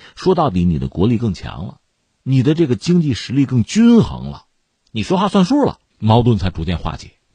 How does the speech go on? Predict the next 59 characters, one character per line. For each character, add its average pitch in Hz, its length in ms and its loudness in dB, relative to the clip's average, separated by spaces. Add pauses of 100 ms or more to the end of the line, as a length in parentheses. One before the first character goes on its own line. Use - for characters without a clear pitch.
(220)
那 196 120 0
你 139 140 4
反 82 260 -2
观 123 160 0
今 170 220 2
天 117 180 2
的 92 80 2
中 90 240 -2
国， 67 160 -8 (160)
一 131 120 0
个 151 80 2
叫 127 140 2
买， 78 240 0
一 62 100 -10
个 107 100 -6
叫 117 120 -6
卖， 123 240 -8 (160)
我 117 240 2
们 131 100 0
是 143 120 -2
全 110 140 0
球 135 100 0
最 143 160 2
主 85 100 -2
要 78 140 -2
的 80 80 -2
工 107 160 0
业 90 100 0
国， 76 240 -6 (160)
我 98 140 2
们 123 160 4
卖 151 380 0
的 71 180 -6
东 175 320 2
西 - 160 -14 (340)
是 - 160 -2
非 139 140 -2
常 123 140 -2
之 131 120 -6
多 139 220 -4
的。 - 80 -20 (680)
从 208 220 2
这 240 160 2
个 147 80 4
角 80 220 0
度 90 100 -2
讲， 71 160 -4 (200)
欧 170 220 4
洲 123 160 2
也 95 80 0
好， 82 200 -4
美 73 180 -2
国 82 160 -2
也 73 120 -2
好， - 200 -16 (380)
都 160 120 4
是 139 120 -2
买 58 160 -2
家。 - 160 -18